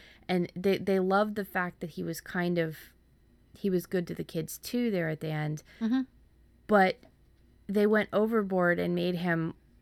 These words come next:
Speaker 1: like the mom. Like, you
Speaker 2: Yeah.
Speaker 1: could see all the memes making fun of it. And some people genuinely loved it. And I'm not saying that, that your readers won't. But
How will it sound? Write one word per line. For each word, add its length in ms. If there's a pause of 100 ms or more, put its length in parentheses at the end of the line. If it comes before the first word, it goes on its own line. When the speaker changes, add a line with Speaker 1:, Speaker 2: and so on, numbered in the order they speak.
(140)
Speaker 1:
like 300
the 60
mom. 280
Like, 200
you 240
Speaker 2:
Yeah. 60
Speaker 1:
could 100
see 140
all 100
the 100
memes 580
making 360
fun 240
of 100
it. 160 (320)
And 160
some 220
people 300
genuinely 580
loved 320
it. 140
And 220
I'm 140
not 220
saying 240
that, 160 (540)
that 160
your 100
readers 440
won't. 360 (1200)
But 300